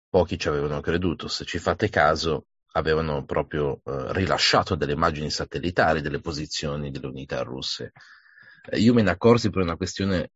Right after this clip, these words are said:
eh, tecnica. Diciamo che quando delle unità vanno a fare esercitazioni e poi ritornano alla base, eh, si ha la tendenza a parcheggiare i mezzi in maniera che occupino il meno spazio possibile.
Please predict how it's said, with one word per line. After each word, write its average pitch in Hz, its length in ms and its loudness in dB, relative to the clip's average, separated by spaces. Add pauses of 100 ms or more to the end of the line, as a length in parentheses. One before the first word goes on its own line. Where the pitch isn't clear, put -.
eh, 67 280 -4
tecnica. 65 840 -4
Diciamo 101 360 0
che 92 160 -4
quando 95 600 2 (460)
delle 90 280 0
unità 92 340 4
vanno 87 240 4
a - 20 -2
fare 85 200 0
esercitazioni 76 1120 -6 (100)
e 82 160 -6
poi 90 160 0
ritornano 78 460 -2
alla 90 160 4
base, 69 560 0 (680)
eh, 69 220 -6
si - 140 0
ha 85 60 4
la 87 100 2
tendenza 80 500 -2
a 71 40 -4
parcheggiare 76 560 -4
i 78 80 -4
mezzi 71 560 -6
in 69 80 -8
maniera 73 320 -4
che 85 120 -6
occupino 76 640 -6
il 85 120 -6
meno 87 260 -2
spazio - 420 -6
possibile. - 640 -8